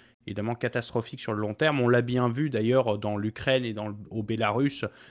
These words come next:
Après la tch-, catastrophe de Tchernobyl, eh ben, il y a eu des dizaines de milliers, euh, de morts aussi, euh,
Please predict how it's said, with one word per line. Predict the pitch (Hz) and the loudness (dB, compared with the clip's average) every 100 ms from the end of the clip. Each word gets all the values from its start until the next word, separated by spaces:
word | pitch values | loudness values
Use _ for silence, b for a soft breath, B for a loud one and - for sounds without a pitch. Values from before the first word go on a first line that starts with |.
| B | B
Après | 127 - 147 | -2 2 2
la | 139 | 2
tch-, | 120 123 113 | 2 0 -2
catastrophe | 117 120 120 - 120 | -2 -2 -2 -2 -2
de | 110 | -4
Tchernobyl, | - 110 113 107 170 185 117 B B - | -4 -2 -2 -2 0 0 -2 B B -12
eh | 101 | -2
ben, | 131 | 0
il | 117 | 2
y | |
a | |
eu | 120 | 0
des | 113 | -2
dizaines | 104 120 139 139 | -4 -2 0 2
de | 120 | 0
milliers, | 120 117 120 135 | -2 -2 2 2
euh, | 113 104 | 2 0
de | 110 | -2
morts | 110 123 135 123 | -2 2 2 2
aussi, | 107 104 - 135 135 | -2 -6 -8 -8 -4
euh, | 113 | -4